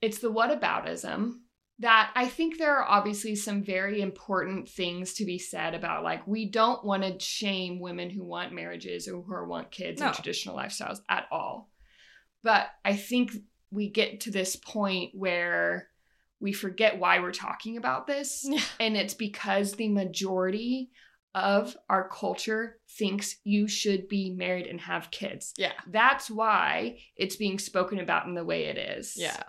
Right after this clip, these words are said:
Speaker 1: And I, I think that goes for a lot of different movements in general. I feel like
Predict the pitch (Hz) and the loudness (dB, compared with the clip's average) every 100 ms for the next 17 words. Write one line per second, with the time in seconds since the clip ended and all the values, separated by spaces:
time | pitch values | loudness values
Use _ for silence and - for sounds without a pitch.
0 | - - - 220 208 - 233 240 277 247 | -14 -20 -2 2 2 2 0 2 0 0
1 | 220 214 208 226 185 190 180 190 190 185 | 2 2 0 -2 0 2 4 2 0 -4
2 | 190 165 180 190 185 - 180 170 175 185 | -4 -4 -4 -4 -4 -4 -8 -6 -6 -2
3 | 214 269 - 202 202 180 175 175 - | 0 0 -2 -4 -6 -4 0 0 -4